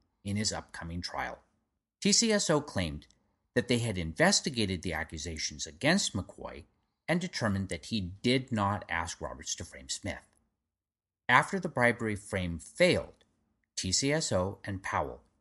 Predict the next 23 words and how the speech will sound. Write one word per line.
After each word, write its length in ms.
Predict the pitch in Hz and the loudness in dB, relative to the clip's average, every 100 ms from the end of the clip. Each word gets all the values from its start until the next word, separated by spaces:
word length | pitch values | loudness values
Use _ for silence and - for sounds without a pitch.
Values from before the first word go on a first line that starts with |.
| _ | _
tried 320 | - 104 104 87 | 0 2 2 -2
to 40 | |
manufacture 1000 | 80 87 101 156 160 - 90 - 87 76 _ - | -4 -2 0 0 -2 -2 -2 -2 -6 -8 _ -10
a 80 | |
different 680 | 87 78 - 185 - 214 - | -8 -6 4 4 4 -4 -4
criminal 380 | - 87 73 69 | -8 -8 -8 -10
case 380 | - 65 69 - - | -14 -8 -8 -8 -10
against 320 | 78 78 - | -10 -8 -8
Smith. 380 | - 69 - _ _ _ _ _ _ _ _ | -8 -12 -14 _ _ _ _ _ _ _ _
He 80 | 120 | 0
was 200 | 117 - | 0 -2
charged 580 | - - 139 117 - - | -4 -2 0 0 -2 -6
with 180 | 92 | -6
embezzlement 880 | 90 80 78 139 180 147 92 78 82 _ _ _ - | -4 -6 2 4 4 2 0 -4 -10 _ _ _ -4
based 260 | 92 92 | -2 0
on 140 | 113 131 | 0 0
the 80 | 165 | -2
claim 340 | - 87 90 | -4 -4 -2
that 140 | 98 | -4
he'd 220 | 104 90 - | -2 -4 -4
failed 360 | - 90 120 | -6 -4 -4
to 60 | 151 | -4
return 540 | 160 - - 76 82 | -4 -6 -6 -6 -8